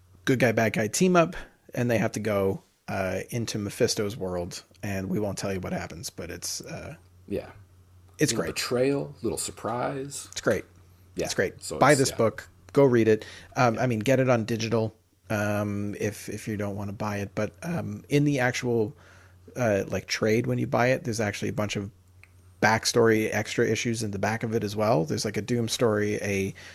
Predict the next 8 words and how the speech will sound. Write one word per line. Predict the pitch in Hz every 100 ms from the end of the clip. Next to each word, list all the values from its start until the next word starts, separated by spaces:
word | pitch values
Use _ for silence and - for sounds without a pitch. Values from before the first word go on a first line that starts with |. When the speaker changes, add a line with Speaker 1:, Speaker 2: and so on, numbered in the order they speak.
| -
Speaker 1:
Strange | - 117 107 101 - -
story, | - 110 98 98 98
and, | 98 101 95 98 - -
uh, | - 98 101
some | - 104 98
Namor | 101 104 117 127
stories, | - 139 131 135
apparently. | 127 135 143 143